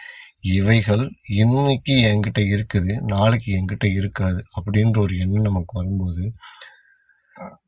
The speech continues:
மனிதனுக்கு இயல்பாகவே டெம்பரவரி or தற்காலிகமான ஒரு விஷயம் அப்படின்றது மேல அவர்களுக்கு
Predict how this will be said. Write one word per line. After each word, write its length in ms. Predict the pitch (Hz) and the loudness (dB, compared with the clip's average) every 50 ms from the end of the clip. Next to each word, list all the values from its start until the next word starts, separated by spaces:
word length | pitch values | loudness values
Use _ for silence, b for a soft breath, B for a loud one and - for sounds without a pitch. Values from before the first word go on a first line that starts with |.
| _ _ _ _ - _ _ _ - - | _ _ _ _ -20 _ _ _ -8 2
மனிதனுக்கு 640 | 127 123 120 123 135 139 143 143 143 135 - 135 127 | 4 6 6 6 6 4 2 2 0 2 2 2 4
இயல்பாகவே 720 | 123 123 127 131 127 120 123 120 113 107 113 117 123 120 113 110 117 120 - _ _ _ | 4 4 4 4 2 2 2 2 2 2 2 2 2 2 2 2 0 -2 -4 _ _ _
டெம்பரவரி 800 | - 120 127 131 127 - - 143 139 139 131 127 117 123 120 - - - 82 - - _ _ _ _ _ _ _ _ _ _ _ _ - - - _ _ _ _ - - - | 4 4 4 4 2 0 4 4 6 6 6 4 2 2 2 0 -2 -4 -8 -14 -20 _ _ _ _ _ _ _ _ _ _ _ _ -20 -20 -20 _ _ _ _ -20 -4 0
or 160 | 120 113 110 110 - | 2 2 2 0 2
தற்காலிகமான 1200 | - 113 104 - - _ - 131 127 131 131 131 120 120 123 120 113 113 110 110 110 110 113 135 151 | 2 2 2 2 -2 _ 2 4 4 6 4 2 2 2 2 2 2 2 2 2 2 2 2 0 0
ஒரு 260 | 143 113 107 101 107 110 110 110 117 120 123 - | 0 0 0 0 0 0 0 -2 -2 -4 -6 -6
விஷயம் 420 | 131 110 - - 107 107 110 107 | -4 -4 -2 0 0 2 2 2
அப்படின்றது 440 | 104 101 104 101 98 95 98 95 98 | 2 0 0 0 -2 -2 -2 -4 -4
மேல 220 | 98 101 104 117 | -2 0 0 0
அவர்களுக்கு 580 | 117 110 101 92 92 92 95 92 90 - - | 0 0 0 0 -2 -4 -8 -10 -10 -10 -10